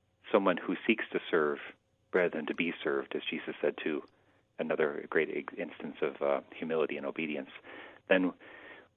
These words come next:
we, we can respond to God's will in the moment. Uh, it doesn't mean we, we turn off our intelligence and we somehow be someone's doormat. But if we can serve them, perhaps we may win them over and, um,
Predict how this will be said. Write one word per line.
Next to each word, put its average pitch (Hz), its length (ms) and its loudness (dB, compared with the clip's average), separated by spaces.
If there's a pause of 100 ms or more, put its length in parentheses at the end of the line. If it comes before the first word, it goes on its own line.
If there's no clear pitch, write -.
(320)
we, 95 460 2
we 101 160 6
can 98 380 6
respond 92 460 6
to 90 80 4
God's 85 280 6
will 82 280 6
in 78 80 4
the 73 60 0
moment. 80 420 2 (460)
Uh, 82 40 4
it 80 80 2
doesn't 107 240 8
mean 95 260 2 (300)
we, 90 120 0 (280)
we 90 80 2
turn 98 240 8
off 85 180 10
our 85 140 12
intelligence 78 540 6 (360)
and 78 240 2
we 76 140 0 (100)
somehow 78 320 4
be 73 260 -2
someone's 73 380 -2
doormat. 78 400 2 (540)
But - 280 4 (380)
if 85 140 -2
we 113 100 10
can 92 240 4
serve 107 300 8
them, 73 260 2
perhaps 85 340 4
we 90 120 0
may 80 200 0
win 82 240 2
them 78 140 0
over 73 380 2 (580)
and, 78 220 0
um, 71 260 2